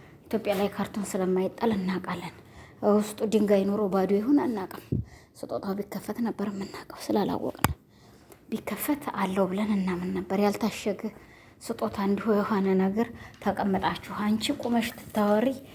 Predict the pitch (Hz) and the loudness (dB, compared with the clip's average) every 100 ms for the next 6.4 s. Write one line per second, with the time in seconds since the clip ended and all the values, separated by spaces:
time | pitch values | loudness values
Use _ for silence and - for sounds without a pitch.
0 | - - - - 214 214 202 196 208 262 | -20 -14 -12 -2 0 4 4 4 4 8
1 | 285 226 196 - - - - - - - | 8 6 0 -10 -14 -18 -20 -20 -20 -20
2 | - - - - - - - - - - | -20 -20 -20 -20 -20 -20 -16 -16 -16 -4
3 | 233 277 302 - - - - 294 277 - | 6 8 8 6 -8 -14 -2 4 4 4
4 | - - - - - - 262 247 269 285 | -8 -14 -14 -18 -20 -8 0 2 4 4
5 | 285 269 247 226 185 180 214 214 - - | 6 4 4 2 -2 -6 -8 -12 -10 -2
6 | 247 226 240 226 | -2 0 -2 -2